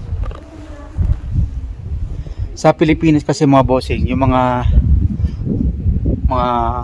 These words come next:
plantito, plantita. Kung sarili mong tanim or binibili mo, walang problema. Kaya lang ang problema na,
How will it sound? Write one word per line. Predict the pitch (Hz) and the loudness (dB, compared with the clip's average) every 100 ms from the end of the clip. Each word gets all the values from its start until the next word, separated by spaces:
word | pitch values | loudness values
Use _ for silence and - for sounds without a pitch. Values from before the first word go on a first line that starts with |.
| 120 117 117 - - - | -2 0 2 0 0 0
plantito, | - 139 123 151 147 147 127 | 2 2 2 2 2 2 2
plantita. | 127 123 123 131 123 - 120 110 - - - - - - - - - - - - - - - - - - - - - - | 0 -2 -4 -6 -6 -4 -4 -4 -8 -6 -2 0 0 0 0 0 -4 -8 -12 -16 -18 -8 0 0 2 0 0 -2 -4 -2
Kung | 185 190 185 190 180 180 | 0 0 0 0 -2 -4
sarili | 170 214 202 196 | 2 6 6 8
mong | 190 175 170 | 6 4 2
tanim | 165 131 120 120 135 - | 4 4 0 -4 -8 -6
or | 143 127 123 127 123 120 120 | 0 2 4 4 2 2 0
binibili | 120 139 143 135 - - | -2 0 0 0 0 -2
mo, | 120 117 - - | -2 -6 -4 -2
walang | 156 156 | 2 2
problema. | - 127 117 113 120 127 - - - - - - - - - - - - - - | 2 0 0 0 0 0 -2 -4 -2 -2 -2 -6 -10 -14 -14 -14 -16 -18 -18 -4
Kaya | - 143 | 4 6
lang | 147 147 | 8 8
ang | 143 - | 6 4
problema | 143 139 160 170 160 | 2 4 4 4 2
na, | 123 117 | 0 -4